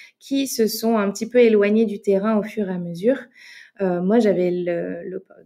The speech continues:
donc j'étais plus petite et je pouvais, euh, donc consacrer du temps à mes partenaires. Euh, du temps, c'est-à-dire que parfois, on s'appelle et ça dure une heure au téléphone parce que on connaît toute leur vie,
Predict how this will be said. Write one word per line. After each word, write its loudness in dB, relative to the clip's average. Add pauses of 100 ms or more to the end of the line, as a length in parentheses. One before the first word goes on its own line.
(140)
donc -18
j'étais -20
plus -6
petite 0
et -2
je -8
pouvais, 4
euh, 0
donc -10
consacrer -8
du -6
temps -4
à -4
mes 0
partenaires. -4 (540)
Euh, -4
du -8
temps, 2
c'est-à-dire 0
que 2
parfois, 0
on 0
s'appelle 0
et 2
ça -4
dure -4
une 0
heure 2
au -2
téléphone -2
parce -4
que 0
on -4
connaît -10
toute -20
leur -6
vie, -4